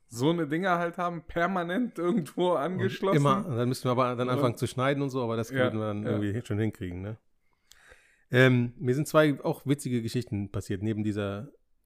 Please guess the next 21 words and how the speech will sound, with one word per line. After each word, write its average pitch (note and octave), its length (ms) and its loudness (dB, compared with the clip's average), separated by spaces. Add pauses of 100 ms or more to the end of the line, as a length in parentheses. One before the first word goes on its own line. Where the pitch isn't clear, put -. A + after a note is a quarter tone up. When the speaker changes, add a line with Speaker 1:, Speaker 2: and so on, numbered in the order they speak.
(540)
Speaker 2:
äh, G#2 340 -6
ähm, A#2 320 -8
neben A2+ 240 0
diesem G#2+ 220 -2
quasi G#2 320 -2
ersten, G2+ 420 -6
in G2+ 140 -6
Anführungsstrichen, G2+ 600 -6
Fan-Moment G2 520 -8
oder F#2 140 -10
Zuhörermoment. G2 680 -10 (440)
ZuhörerInnen, G#2 960 -4 (140)
um F#2+ 200 -10
richtig G2+ 260 -10
zu - 100 -10
gendern. G#2 400 -8 (960)
Ähm, A2 480 -4 (120)
Speaker 1:
Ich - 180 -18
hasse G#2+ 360 -8
Gender. A2 420 -6
Speaker 2:
<laughs> C3 80 2